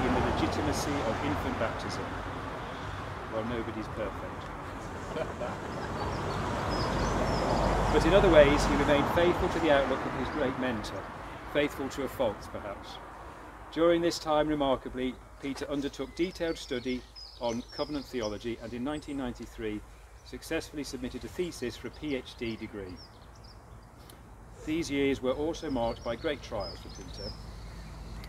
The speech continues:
on account of the state of Hilary's health. How he managed to show such exemplary care for her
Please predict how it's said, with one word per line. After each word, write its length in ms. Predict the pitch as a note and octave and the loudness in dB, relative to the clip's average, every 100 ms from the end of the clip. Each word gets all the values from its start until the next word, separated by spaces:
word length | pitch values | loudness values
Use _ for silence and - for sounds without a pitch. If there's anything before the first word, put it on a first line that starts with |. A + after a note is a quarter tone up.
| A2+ | -8
on 60 | |
account 320 | A#2 B2+ B2 A2+ | -8 -6 -6 -6
of 180 | - | -10
the 60 | - | -10
state 400 | - B2+ A2 G#2+ | -8 -6 -4 -6
of 80 | - - | -8 -8
Hilary's 320 | A2+ G#2+ G#2 | -6 -6 -6
health. 380 | G#2 G2 G2+ - - - - - - - - | -8 -8 -8 -8 -8 -8 -8 -8 -8 -8 -6
How 180 | C#3+ E3 | 0 2
he 100 | D#3+ | 2
managed 380 | D3+ D3 C#3+ - | 2 4 2 0
to 80 | B2+ | -2
show 280 | - C3 B2+ | 2 2 2
such 300 | - C3+ B2 | 0 0 -2
exemplary 480 | - D3+ - D3 C#3+ | 2 2 2 0 0
care 220 | C3 B2 A#2 | 0 2 2
for 180 | C3 A#2+ | 2 2
her 200 | A#2+ B2 | 2 2